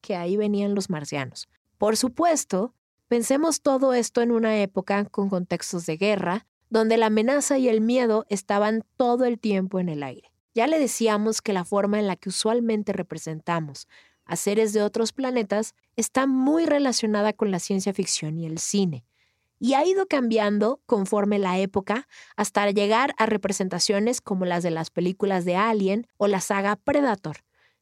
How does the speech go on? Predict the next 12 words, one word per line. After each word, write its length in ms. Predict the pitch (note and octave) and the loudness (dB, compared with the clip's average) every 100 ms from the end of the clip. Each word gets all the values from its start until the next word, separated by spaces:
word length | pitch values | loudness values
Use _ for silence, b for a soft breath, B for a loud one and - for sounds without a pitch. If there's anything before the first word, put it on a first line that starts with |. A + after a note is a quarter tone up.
| _ | _
que 100 | A#3 | 0
han 100 | A#3+ | 0
sido 320 | - C#4 C4+ | 0 2 2
fuertemente 840 | B3 - C#4 E4+ - F4+ E4 C#4+ C#4+ | 0 0 0 0 -2 0 0 0 0
criticadas 720 | C4+ B3+ D4 C4+ G#3+ G#3 - _ _ | -2 -2 -2 0 0 -2 -6 _ _
por 180 | A3+ | 0
reforzar 460 | A3 G#3+ A3+ A#3 B3+ | 0 2 0 2 0
estereotipos 800 | B3+ C4+ B3 A3+ A#3 G#3 A3+ A3 | 0 0 2 2 0 0 -2 0
racistas 680 | A3 G#3+ A#3+ G#3 - G3+ G#3+ | 0 0 -2 -2 -2 -2 -4
contra 440 | - G3+ G3 G#3+ G#3+ | -4 -2 0 0 0
la 120 | G#3+ | -2
comunidad 640 | - F#3 F3 D#3 D#3 E3 | -2 -2 -2 0 -2 -2